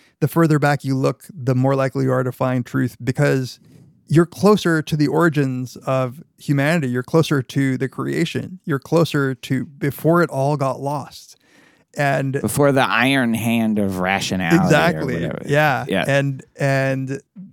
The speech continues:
Speaker 1: it's a belief that I think is, it rears its head. Um, I mean, look at, like, Graham Hancock and people like that, where, where you wanna look to old civilizations to see what they knew that we must have forgotten.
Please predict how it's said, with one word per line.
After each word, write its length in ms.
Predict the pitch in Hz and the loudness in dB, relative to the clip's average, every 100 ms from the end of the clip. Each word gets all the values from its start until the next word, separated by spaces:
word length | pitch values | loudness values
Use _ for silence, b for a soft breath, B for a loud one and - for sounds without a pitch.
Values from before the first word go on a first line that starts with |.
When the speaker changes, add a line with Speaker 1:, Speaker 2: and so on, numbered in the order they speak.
| - | -6
Speaker 1:
it's 200 | 151 190 | -2 0
a 60 | |
belief 360 | 160 156 165 - | 2 2 2 2
that 100 | 147 | 0
I 120 | 139 | 0
think 260 | 143 135 127 | -2 -4 -4
is, 420 | 131 123 120 - _ - | -4 -4 -6 -16 _ -12
it 160 | 127 - 131 | -12 -14 -14
rears 420 | 139 139 143 131 | -4 0 0 0
its 120 | 131 - | -2 0
head. 340 | 240 143 - _ | 2 0 -6 _
Um, 420 | 160 123 113 120 - b b b b _ | -2 -2 -2 -6 -14 b b b b _
I 40 | - | -4
mean, 200 | 120 120 | -2 -2
look 160 | - - | -4 -6
at, 80 | |
like, 180 | 165 135 | -8 -10
Graham 240 | - 120 143 | -4 -4 -4
Hancock 500 | 127 127 123 120 - | -6 -6 -6 -6 -10
and 100 | - | -14
people 200 | - - | -14 -14
like 140 | 143 | -10
that, 260 | 147 147 - | -4 -4 -4
where, 300 | 151 127 - - | -8 -8 -10 -10
where 200 | 135 123 | -8 -6
you 160 | 127 | -2
wanna 220 | 135 135 131 | 0 0 -2
look 160 | 139 | -4
to 100 | - | -4
old 240 | 131 131 123 | -4 -4 -6
civilizations 640 | 123 120 120 135 131 120 | -6 -6 -4 -4 -4 -8
to 60 | 123 | -8
see 160 | - 123 | -4 -2
what 180 | 127 | -2
they 140 | 131 127 | -2 0
knew 300 | 135 147 131 | 2 4 2
that 100 | 123 | 0
we 140 | 127 | -4
must 260 | 127 123 - | -4 -6 -6
have 120 | 123 | -8
forgotten. 520 | - 117 123 123 120 | -8 -6 -4 -6 -10